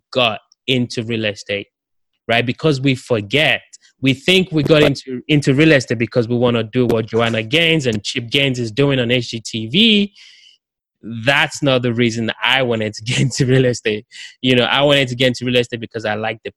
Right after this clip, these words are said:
passive or somewhat passive nature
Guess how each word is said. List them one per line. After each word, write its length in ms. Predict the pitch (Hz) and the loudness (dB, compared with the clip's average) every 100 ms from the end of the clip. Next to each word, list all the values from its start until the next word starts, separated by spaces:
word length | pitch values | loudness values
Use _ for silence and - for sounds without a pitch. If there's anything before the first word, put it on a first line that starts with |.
| _ | _
passive 480 | - 139 - 160 143 - | -4 -4 -2 -6 -6 -6
or 100 | 113 | -6
somewhat 840 | - - 196 202 196 143 117 - - - _ _ _ - | -6 -4 0 2 2 2 -2 -4 -10 -20 _ _ _ -4
passive 380 | 139 - 131 | -4 -2 -6
nature 680 | 113 110 120 131 147 143 143 | -2 0 0 0 -2 -2 -4